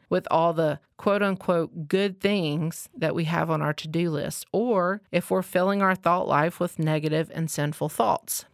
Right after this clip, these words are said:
So, two things that I challenge you with today to grow in goodness. First, look at your schedule. If your to-do list earlier when we were talking about that was too long, you might need to cut out some things this summer. Even if by world standards, they're all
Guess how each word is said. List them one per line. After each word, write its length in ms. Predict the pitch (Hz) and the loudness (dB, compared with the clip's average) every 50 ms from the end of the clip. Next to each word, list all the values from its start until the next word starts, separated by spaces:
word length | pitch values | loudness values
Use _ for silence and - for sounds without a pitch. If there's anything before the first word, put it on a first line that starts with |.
| _ _ | _ _
So, 680 | - - - - - 247 254 254 190 160 160 165 170 - | -14 -12 -10 -4 0 2 2 2 2 2 0 -2 -4 -4
two 240 | - - 277 302 311 | -2 0 0 0 0
things 300 | - 269 233 233 208 190 | 0 0 0 0 0 0
that 100 | 196 185 | 2 2
I 100 | 185 190 | 2 2
challenge 520 | 185 - - 185 180 180 185 185 170 156 | 0 0 0 2 2 2 2 0 0 -2
you 100 | 147 143 | -2 -2
with 320 | 135 139 139 139 - _ - | -2 0 -2 -2 -4 _ -8
today 460 | - 143 123 123 123 123 123 - - | -8 -6 -4 -2 -2 -2 -2 -4 -6
to 140 | - - 160 | -6 -6 -6
grow 380 | 151 - 165 156 160 160 170 147 | -2 0 0 2 2 2 0 0
in 220 | - 160 165 151 | -2 -2 -2 -2
goodness. 600 | 151 160 156 - - - - 147 - - - - _ _ _ _ | -2 -2 -4 -4 -6 -10 -10 -10 -10 -12 -14 -16 _ _ _ _
First, 600 | - 185 170 151 156 175 185 - - - - - _ _ _ _ | -2 0 2 2 2 0 -2 -4 -8 -10 -12 -16 _ _ _ _
look 180 | - 208 226 - | -2 -2 0 0
at 80 | - - | 0 2
your 120 | 269 277 | 2 0
schedule. 600 | 254 - - 254 247 208 165 147 - - - - _ _ _ | 2 2 0 0 2 2 2 0 0 0 -4 -8 _ _ _
If 240 | - 170 175 165 - | -2 -2 -2 0 0
your 80 | 190 190 | 0 0
to-do 340 | - - 175 196 196 208 | 0 0 0 0 2 2
list 300 | 208 214 220 214 - - - | 2 2 2 0 0 0 2
earlier 380 | 165 196 196 196 202 202 196 | 2 2 4 2 2 2 2
when 100 | 196 190 | 2 2
we 120 | 185 185 185 | 2 2 0
were 100 | 185 185 | 0 0
talking 280 | - 190 185 - - | 0 0 -2 0 0
about 260 | 185 185 190 185 185 - | 0 0 2 0 2 2
that 140 | 190 190 | 2 0
was 140 | - 175 - | 0 -2 -6
too 220 | - - 214 208 202 | -6 -4 -4 -2 0
long, 420 | 180 165 156 165 180 208 247 269 - _ _ | 2 2 2 2 2 2 0 -2 -6 _ _
you 140 | - 180 220 | -2 -2 0
might 180 | 254 294 254 - | 0 0 0 0
need 140 | 247 247 | 0 0
to 80 | 220 226 | -2 -2
cut 240 | - - 269 226 226 | -2 0 2 4 4
out 260 | 233 254 254 - - | 4 4 2 0 0
some 160 | - 175 160 | -2 -2 -2
things 440 | - 143 135 131 - - 139 - - | -2 -2 -4 -4 -4 -6 -8 -10 -8
this 200 | - 151 156 - | -4 -4 -4 -2
summer. 460 | - - 143 123 - - - - - _ _ - | -2 -2 0 0 -2 -4 -8 -10 -12 _ _ -4
Even 340 | - 240 285 277 294 277 | -2 0 0 2 2 2
if 180 | 277 269 - - | 2 0 0 2
by 160 | 208 208 202 | 2 2 2
world 340 | 190 190 196 196 208 208 190 | 2 2 2 2 2 0 -2
standards, 760 | - - - 196 196 202 202 170 160 151 147 147 147 - - - | -4 -2 0 0 2 2 2 2 0 0 0 -2 -6 -6 -4 0
they're 200 | 180 170 170 180 | 2 2 4 4
all 420 | 180 185 180 170 156 143 156 | 4 4 4 2 0 -2 -4